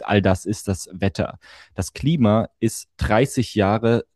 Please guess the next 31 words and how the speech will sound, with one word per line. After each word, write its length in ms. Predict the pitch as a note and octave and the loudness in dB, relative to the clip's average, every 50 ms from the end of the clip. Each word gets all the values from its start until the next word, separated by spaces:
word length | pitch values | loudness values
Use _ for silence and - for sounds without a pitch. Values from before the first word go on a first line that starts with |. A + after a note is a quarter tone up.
| _ - A2 | _ -4 0
Wetterdurchschnitt 1000 | A2 B2+ - - G#2+ G2 - A#2 A#2 B2 A#2+ - - - - F#2 E2+ - - - | 0 0 2 2 0 0 2 4 4 4 4 2 0 0 0 0 0 -2 -6 -10
im 160 | - - G#2+ | -6 -6 -4
Grunde, 400 | - - G#2 D2 C2+ C2 C2+ E2+ | -2 0 0 0 0 -2 -2 0
ne? 200 | G2+ G#2+ A2+ - | 2 2 2 2
Also 300 | - G2+ F#2 G2 F#2+ F2 | 2 0 0 0 0 0
wir 140 | G2 F#2+ F#2 | 0 -2 -2
schauen 340 | F2+ - - G#2+ G2 A2 B2 | -4 -2 0 0 2 4 4
uns 160 | B2 A#2 - | 2 2 0
an, 300 | - - G2+ G#2+ A#2+ C#3 - - - - _ - | -2 0 0 2 0 0 -2 -6 -16 -20 _ -2
wie 180 | - A2+ A2 G#2+ | 0 0 2 2
waren 140 | G#2 G#2 G#2 | 0 0 0
die 80 | G2+ | -2
Temperaturen 640 | - - G#2+ G2+ - G2+ - - - A#2 C3 D#3 E3 | 0 0 0 0 -2 -6 -6 -4 -2 0 0 0 0
in 100 | D#3 - | 0 0
einem 260 | F#2+ G2 F#2+ F2 - | 0 2 0 0 -2
Zeitraum 420 | - - A2 A2+ A#2+ - - B2 A2+ | -2 0 0 0 0 0 -2 -2 -2
von 140 | - A2+ | -2 -4
dreißig 480 | G2+ - - F2+ F#2 - - G2+ - - | -4 -2 -2 -4 -2 -4 -6 -8 -6 -2
Jahren 320 | G2+ F2+ F2 G#2 B2+ D3 | -2 -2 0 -2 -4 -4
und 180 | - G2+ G2+ - | -6 -4 -2 0
daraus 380 | A2+ A2 G#2+ A#2 A#2 A2 - - - | 2 2 4 2 2 0 0 -4 -2
ermitteln 520 | G#2+ G2+ G#2+ B2 - - A#2+ G#2+ G2+ F#2 | 0 2 2 2 2 2 2 2 2 4
wir 340 | G2+ G#2 G#2 G2+ G2 G2 F#2+ - - - _ _ | 4 4 6 6 6 4 2 -4 -12 -20 _ _
das 280 | - G2+ F#2 - - - | -2 0 0 -2 -8 -14
Klima 420 | - - A2+ B2 C3+ C3 C3+ C3 | -8 0 4 6 6 6 6 4
und 140 | B2 G#2 G#2 | 4 2 0
sozusagen 460 | G#2 G#2 - - - - A2 G#2 G2+ | 0 -2 -4 -4 -2 2 2 4 4
dann 100 | G2+ E2 | 2 2
auch 180 | C2 F2+ - - | 0 -2 -2 -2
die 160 | - G#2+ F#2 | 0 -2 -2
Klimaveränderungen. 1500 | - - - G#2 G#2+ A#2 A#2+ A2+ G#2+ G#2 - - - - - G#2 - - G#2+ G#2+ G#2 F#2+ F2+ G2 D#2 D2+ - - - | -2 -4 -4 0 4 4 6 6 4 2 0 -4 -6 -2 0 2 4 6 6 6 6 4 4 2 -2 -2 -6 -10 -14